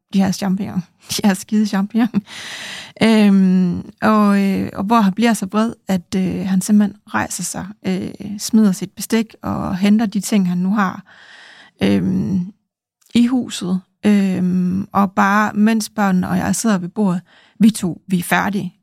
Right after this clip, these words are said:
Og så går han og, øh, smækker bil og det hele. Sådan at jeg sidder jo med to børn,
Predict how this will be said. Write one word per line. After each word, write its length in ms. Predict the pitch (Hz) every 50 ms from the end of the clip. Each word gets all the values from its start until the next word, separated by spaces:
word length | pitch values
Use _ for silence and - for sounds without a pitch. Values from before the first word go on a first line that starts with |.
| _ _
Og 100 | 196 185
så 320 | - 196 190 185 165 170 175 _
går 200 | - 220 202 180
han 260 | 175 175 175 170 -
og, 380 | - - 180 185 180 180 175 -
øh, 240 | - - - - -
smækker 480 | - - - 208 196 202 202 220 208 196
bil 400 | 190 220 220 202 180 175 - -
og 460 | - 156 180 - - - - - - _ _ _ _ -
det 60 | 202
hele. 300 | 185 196 202 202 202 208 - _ _ - - - - - - - - - _ _ _ _ _ _ _ _
Sådan 200 | - - 240 226
at 140 | 214 208 202
jeg 120 | 202 208 202
sidder 260 | - 262 240 208 202
jo 160 | 185 180 185 180
med 140 | 196 202
to 260 | 196 - - 240 226 220
børn, 380 | 214 233 220 196 190 196 185